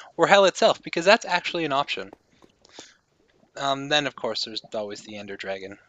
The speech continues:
but we're not really gonna talk about him. Now, the point is, in order to progress up the tree of badassery, you need to make choices to go further into the randomly generated unknown.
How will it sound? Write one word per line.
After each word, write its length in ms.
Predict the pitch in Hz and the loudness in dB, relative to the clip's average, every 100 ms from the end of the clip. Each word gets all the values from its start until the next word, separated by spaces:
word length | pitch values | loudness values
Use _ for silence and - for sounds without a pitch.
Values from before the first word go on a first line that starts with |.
| - | -14
but 160 | 101 | -12
we're 60 | 98 | -10
not 100 | 87 | -12
really 180 | 104 104 | -12 -10
gonna 140 | 101 | -10
talk 260 | - 104 - | -8 -8 -10
about 240 | 104 101 | -12 -12
him. 220 | - 107 - _ - - - - - _ _ _ _ - - _ _ - | -14 -20 -20 _ -20 -20 -20 -20 -20 _ _ _ _ -12 -12 _ _ 0
Now, 120 | 156 | 4
the 60 | 160 | 6
point 220 | - 208 | 8 8
is, 160 | 196 156 | 8 6
in 120 | 165 | 2
order 140 | 175 | 2
to 100 | 185 | 0
progress 320 | - 139 131 | -2 0 2
up 80 | 135 | 2
the 100 | - | 0
tree 300 | - - 131 | 2 2 0
of 80 | 113 | 0
badassery, 640 | 113 110 107 98 104 101 | 2 2 2 0 -2 -4
you 120 | 104 123 | -10 -6
need 100 | 147 | 0
to 80 | |
make 160 | 151 139 | 2 2
choices 420 | - 123 - 110 | 0 0 0 -2
to 60 | - | -2
go 120 | 107 | -4
further 320 | - 120 117 | -4 -2 -2
into 140 | 110 107 | -4 -4
the 120 | 107 | -6
randomly 420 | 104 104 104 104 | -4 -6 -8 -10
generated 480 | 101 101 101 101 101 | -4 -2 -2 -4 -4
unknown. 460 | 98 101 104 90 | -4 -4 -6 -8